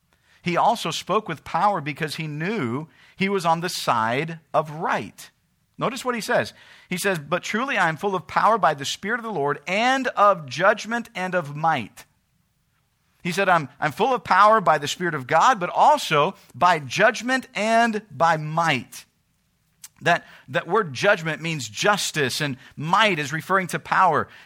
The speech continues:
Justice refers to doing and speaking what is right. Micah says, "I, I am, I have been doing what is right. I've, I've been speaking what's right. I've been doing what's right." Again,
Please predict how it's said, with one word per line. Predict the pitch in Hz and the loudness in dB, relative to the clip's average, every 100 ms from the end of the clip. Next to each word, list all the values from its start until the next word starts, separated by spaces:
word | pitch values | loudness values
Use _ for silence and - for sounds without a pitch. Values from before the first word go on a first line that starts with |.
| 127 | -6
Justice | 127 214 - 180 - | 2 2 2 -4 -4
refers | 165 - 196 185 | -6 0 0 0
to | 165 | -4
doing | 131 135 226 220 185 | -6 -2 0 0 0
and | 170 160 | -2 -2
speaking | - 220 220 185 | -4 -4 -6 -4
what | 170 156 | -4 -4
is | 131 | -4
right. | 127 156 127 98 - - _ _ _ _ _ _ _ _ - - | -2 0 0 -6 -16 -20 _ _ _ _ _ _ _ _ -20 -4
Micah | 170 214 214 | 0 2 2
says, | 208 202 190 165 - _ _ | 0 2 2 2 -6 _ _
"I, | - 165 - | 0 0 2
I | 170 | 2
am, | 240 190 - | 4 0 0
I | 180 | 2
have | 240 170 | 2 0
been | 180 151 | -4 -2
doing | 165 247 233 | -2 -2 0
what | 190 214 | 0 0
is | 170 | -2
right. | 196 349 208 - - _ _ _ _ | -6 -6 -8 -12 -20 _ _ _ _
I've, | - 185 - | 2 2 4
I've | 170 165 | 2 2
been | 170 | -2
speaking | 151 - 254 269 254 | -4 -4 -4 -4 0
what's | 254 - | 0 0
right. | 214 220 226 | 0 2 2
I've | 160 156 | 0 -2
been | 151 | -4
doing | 123 208 262 | -2 -2 0
what's | 233 233 202 | 0 -2 0
right." | 214 214 208 - _ _ - | 0 0 -4 -14 _ _ -6
Again, | 185 269 | 0 0